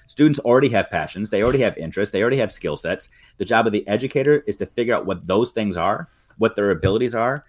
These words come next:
so that we can then motivate them to use all that to grow into the standards and the expectations. So spend more time figuring out what your kids and staff can do and less time figuring out what their deficits are.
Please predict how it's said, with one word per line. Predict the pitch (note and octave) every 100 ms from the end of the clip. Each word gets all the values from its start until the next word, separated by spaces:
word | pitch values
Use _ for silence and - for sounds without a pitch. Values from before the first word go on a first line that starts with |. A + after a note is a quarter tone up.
| _
so | -
that | G2+
we | A#2+
can | B2
then | A2+ G2+
motivate | F#2 F#2+ B2 C3 B2
them | C3+ C3+
to | F#2+
use | F2+ C3+ B2+
all | A#2
that | A#2+ A2+ _ _
to | G2+
grow | F2+ G#2+ G#2+
into | G2 G2 F#2+ F2+ F2+ _
the | -
standards | - F2+ F2 D#2+
and | D#2+
the | D2+
expectations. | - D2+ - C#2+ - - - _ _
So | - F2+ E2+ - _
spend | - - D3
more | F3+ E3
time | D3 C#3
figuring | B2+ B2+
out | B2
what | E2
your | F#2+
kids | - B2 B2+ C#3+ - - -
and | G#2
staff | G2+ A#2 - -
can | - - G#3 G3+
do | A2+ E2+ F#2 - _ _ -
and | G#2 G2+
less | G#2 C#3 D3
time | - F#2 F#2
figuring | F2+
out | F2+ C#2+
what |
their | F2+
deficits | D2+ D#2+ D2 - -
are. | -